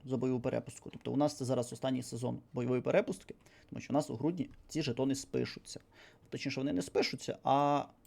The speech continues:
хто їх не витратив, вони конвертуються у бони. Тобто один до ста, да? За один жетончик сто бонів нам буде даватися. Ось. Але в кого ці жетончики є, можливо, їх хтось не витратив, тому, е, я дам таку свою пораду,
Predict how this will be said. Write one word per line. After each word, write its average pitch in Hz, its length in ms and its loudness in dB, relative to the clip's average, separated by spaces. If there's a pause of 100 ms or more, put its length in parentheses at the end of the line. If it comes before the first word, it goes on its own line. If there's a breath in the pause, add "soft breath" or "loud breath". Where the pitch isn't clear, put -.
(120)
хто - 160 -2
їх 127 160 -2
не 135 80 2
витратив, 151 480 -2 (580 soft breath)
вони 127 400 2
конвертуються 139 840 -2
у 131 180 -4
бони. 113 420 -6 (220)
Тобто - 300 -14
один 143 220 0
до 123 60 0
ста, - 280 -6
да? 107 120 -8
За 120 100 -4
один 135 200 2
жетончик 214 400 0 (240)
сто - 200 2
бонів 113 280 -2
нам 110 120 -8
буде 110 140 -6
даватися. 110 520 -8 (760 loud breath)
Ось. 120 260 0
Але 160 200 6
в 196 100 2
кого 170 240 2
ці 156 380 -2
жетончики 151 460 -2
є, 131 120 -2
можливо, 143 320 2
їх 135 120 2
хтось 147 200 0
не 139 100 4
витратив, 131 520 2 (140)
тому, 147 680 -2 (160)
е, 131 40 -10 (960)
я 131 380 4
дам 139 220 4
таку 139 140 -6
свою 147 420 4
пораду, 139 720 2